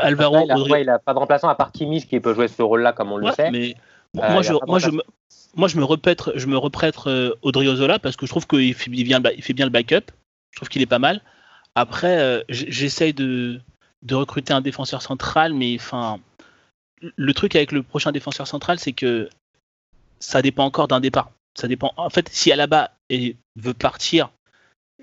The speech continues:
Speaker 1: je, j'envisage de recruter un défenseur central. Et là, je regarde un peu du côté, euh, du, du côté un peu de, de, de Naples et j'essaie vraiment de chercher un gros cador. Mais sinon, comme Koulibaly.
Speaker 2: Koulibaly, hein. Ouais.
Speaker 1: Ouais. Mais, mais sinon, enfin, vraiment, genre,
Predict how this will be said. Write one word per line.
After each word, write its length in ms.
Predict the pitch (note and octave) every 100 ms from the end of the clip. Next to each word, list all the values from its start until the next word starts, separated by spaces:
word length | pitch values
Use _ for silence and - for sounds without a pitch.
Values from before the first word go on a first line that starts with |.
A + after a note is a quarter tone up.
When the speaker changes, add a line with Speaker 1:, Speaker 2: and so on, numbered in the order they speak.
| -
Speaker 1:
je, 680 | - C3 B2 A#2 A2+ A2
j'envisage 380 | A#2 C3+ C3+ C#3+
de 60 | C3+
recruter 260 | - C3+ B2
un 60 |
défenseur 320 | B2 B2+ - -
central. 480 | A#2+ - D3+ D#3+ -
Et 120 | A#2+
là, 180 | B2 C#3
je 120 | B2
regarde 360 | A#2+ B2+ B2+ B2+
un 100 | B2
peu 220 | - C#3
du 140 | B2 A#2
côté, 420 | B2+ A#2 C3 A#2+
euh, 260 | A2 G#2+ G2 - - - - _ _ _ _ _
du, 180 | B2 C3+
du 140 | A#2
côté 300 | - D3 D#3
un 80 | C3
peu 160 | C#3+ B2+
de, 240 | B2 A#2+
de, 160 | A#2 A#2+
de 200 | A#2 B2+
Naples 300 | D3 - B2+
et 40 |
j'essaie 260 | A#2+ - A#2+
vraiment 260 | B2 C3+
de 60 | C3
chercher 260 | A#2 -
un 80 | A#2
gros 320 | A2+ A2 B2+ C3
cador. 520 | B2+ B2 D3+ F#3+ _ _ -
Mais 200 | A#2+ A#2+
sinon, 580 | - - C#3+ D#3 F3+ F#3 _ _ _ _ -
comme 140 | B2+
Koulibaly. 340 | C3+ B2 B2
Speaker 2:
Koulibaly, 260 | C#3+ C3 B2+
hein. 80 | A#2+ _ _
Ouais. 120 | A2+ A2+
Speaker 1:
Ouais. 160 | C3 - _ _ C3
Mais, 180 | C3 B2+
mais 120 | B2+
sinon, 340 | - C#3 E3+
enfin, 280 | E3+ - B2
vraiment, 540 | G#2 A#2+ C3+ C3+ E3 D#3
genre, 300 | C3+ A#2+